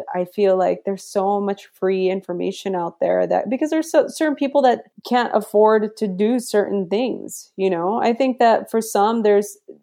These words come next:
it's important to be able to invest in yourself, and, and it's important for people to see that as an investment in their own self-growth and process. Where you invest money on a course, it's an investment in yourself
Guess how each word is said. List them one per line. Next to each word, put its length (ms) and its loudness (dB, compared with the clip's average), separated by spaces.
it's 220 0
important 380 -4
to 60 -6
be 100 0
able 180 0
to 160 -10
invest 600 -2
in 120 -6
yourself, 560 -2
and, 160 -6
and 160 -6
it's 120 -10
important 280 -6
for 100 -4
people 300 -6
to 140 -18
see 420 -2
that 240 2
as 200 -4
an 80 -6
investment 640 -4
in 200 -8
their 180 -4
own 260 -4
self-growth 600 0
and 300 -10
process. 880 0
Where 560 2
you 220 0
invest 380 -2
money 440 0
on 140 -6
a 60 -10
course, 580 0
it's 180 -10
an 80 -4
investment 460 -4
in 100 -6
yourself 460 -4